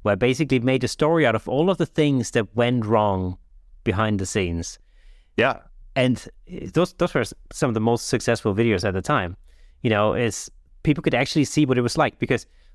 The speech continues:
Speaker 1: by the time, you know, uh,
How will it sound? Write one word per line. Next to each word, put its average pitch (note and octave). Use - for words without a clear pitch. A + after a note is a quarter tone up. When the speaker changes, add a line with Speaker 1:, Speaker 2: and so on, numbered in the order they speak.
Speaker 1:
by C3+
the C3
time, F3+
you -
know, A#2
uh, -